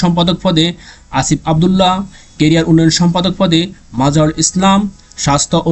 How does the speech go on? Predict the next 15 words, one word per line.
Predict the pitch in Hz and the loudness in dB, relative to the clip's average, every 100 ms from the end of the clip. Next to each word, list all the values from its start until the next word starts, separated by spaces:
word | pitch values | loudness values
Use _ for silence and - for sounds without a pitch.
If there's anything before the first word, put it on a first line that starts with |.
| 160 | 0
পরিবেশ | 170 180 196 180 | 0 0 0 2
সম্পাদক | 170 170 175 - | 2 0 -2 -2
পদে | 185 165 180 180 - - - 151 | 0 0 -2 -8 -20 -20 -4 0
এম | 156 156 156 | 2 0 0
এম | 151 160 - - - 135 | 0 0 -8 -16 -2 -2
আল | 127 - - - 135 | -2 -8 -20 -6 0
মিনহাজ, | 160 156 185 180 180 - - - - 127 | 2 4 2 0 -4 -8 -20 -20 -6 0
মানবাধিকার | 156 170 175 180 180 160 | 2 2 0 0 -2 -2
ও | 160 147 | -4 0
আইন | 196 202 | 0 0
সম্পাদক | 185 180 170 - | 0 0 -2 -2
পদে | 185 156 170 160 - - | 0 0 -2 -6 -16 -2
মোহাম্মদ | 139 143 143 131 123 | 0 2 0 -2 -2
জাকারিয়া | 143 143 202 185 147 185 190 - - | -2 0 0 2 0 -2 -8 -12 -6
সহ | - 175 | 0 0